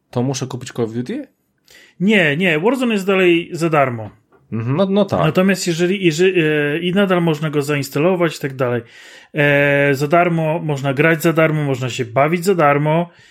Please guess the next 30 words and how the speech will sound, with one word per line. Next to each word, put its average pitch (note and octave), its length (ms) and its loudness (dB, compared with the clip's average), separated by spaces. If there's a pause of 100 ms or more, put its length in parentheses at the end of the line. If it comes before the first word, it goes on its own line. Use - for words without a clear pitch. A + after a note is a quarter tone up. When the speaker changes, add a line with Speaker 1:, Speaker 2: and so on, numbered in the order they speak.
(460)
Speaker 2:
em, C3 1300 -2 (120)
ale E3 420 4
no, E3+ 200 2 (260)
widać, F3+ 680 0 (560)
że D#3 200 -2
tutaj F#3 380 0
k-, - 120 -18 (180)
gdzieś D#3+ 440 0
zadziałała D#3 520 0
jakaś D3+ 240 -2
taka C#3+ 300 -2
psychika - 480 -4
tłumu, D3+ 520 0 (580)
że D3+ 180 2
ludzie F3 320 4
to F3+ 100 0
po D#3+ 120 -2
prostu E3 360 0
traktują D3+ 560 0
jako, D3 880 0 (380)
e, D3+ 60 0
jako D3 280 0
miejsce, D#3+ 640 2 (520)
w - 60 -18
którym D#3+ 420 0
postanowili D#3 640 0
wydać D3+ 220 0
wszystkie - 300 -4
swoje C#3 240 0
oszczędności. B2+ 720 -4